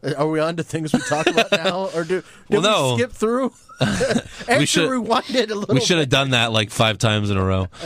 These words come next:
Speaker 2: Uh, no, who is your worst dressed for N X T?
Speaker 1: Uh, worst dressed for N X T, <laughs> Patrick
Speaker 2: Of cour-,
Speaker 1: Clark.
Speaker 2: yeah, of course.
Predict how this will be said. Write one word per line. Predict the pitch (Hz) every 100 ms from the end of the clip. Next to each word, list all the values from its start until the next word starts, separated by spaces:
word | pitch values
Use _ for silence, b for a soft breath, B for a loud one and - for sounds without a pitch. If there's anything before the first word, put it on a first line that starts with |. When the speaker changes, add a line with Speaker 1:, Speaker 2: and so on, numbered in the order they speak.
| B B
Speaker 2:
Uh, | 151 165 165 147 135 123
no, | 165 165
who | 139 175
is | 160
your | 165
worst | 160 156 -
dressed | 160 156 -
for | - 104
N | 98
X | 98 -
T? | 110 92 85 - - _ -
Speaker 1:
Uh, | 151 156 147
worst | 185 214 -
dressed | 196 196
for | - 208
N |
X | 202 - - - - -
T, | 277
<laughs> | 254
Patrick | - 170 - 226
Speaker 2:
Of | -
cour-, | 160
Speaker 1:
Clark. | 117
Speaker 2:
yeah, | 117 98
of | 92 101
course. | 110 95 -